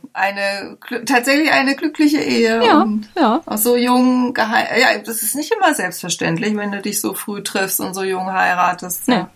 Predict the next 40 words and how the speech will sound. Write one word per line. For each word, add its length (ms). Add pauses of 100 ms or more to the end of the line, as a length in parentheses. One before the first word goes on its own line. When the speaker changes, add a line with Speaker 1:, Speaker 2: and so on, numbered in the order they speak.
(160)
Speaker 2:
aber 280
die, 320
die 340
beiden, 400 (260)
ich 140
meine, 140
sie 100
haben 140
halt 160
auch 80
zusammengearbeitet, 960
sie 100
hatten 260
viele 380
Gemeinsamkeiten, 1200
das 160
hat 100
dann 100
Speaker 1:
Ja. 40
Speaker 2:
wahrscheinlich 420
auch 140
dazu 240
beigetragen. 500
Gut, 180
kann 160
auch 140
schief 300
gehen, 180
wenn 120
man 100
das 100
gleiche 300
arbeitet, 240
aber 100
jedenfalls 440
bei 120
den 160
beiden 300
hat 120
das, 200